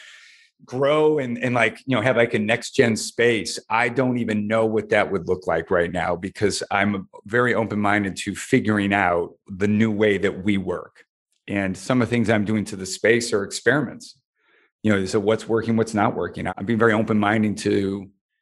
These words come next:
paying attention to what works, paying attention to how we work, paying attention to the more national remote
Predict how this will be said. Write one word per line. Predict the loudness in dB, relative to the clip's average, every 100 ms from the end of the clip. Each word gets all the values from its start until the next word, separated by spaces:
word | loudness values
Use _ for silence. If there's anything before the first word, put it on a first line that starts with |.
| _ _ _ _
paying | 0 0
attention | 0 -2 -2 0 0
to | 2 2 2
what | 0 -2
works, | 0 -2 -2 -6 -14
paying | -6 -2
attention | 0 0 -2 -2 -6
to | -4 -2 -2
how | -2 2 2
we | 2
work, | 2 2 2 -2 -6
paying | -6 -4
attention | -2 -2 -2 -2
to | 0
the | 0
more | 0 0
national | 0 0 0 -2 -2
remote | 0 2 2 2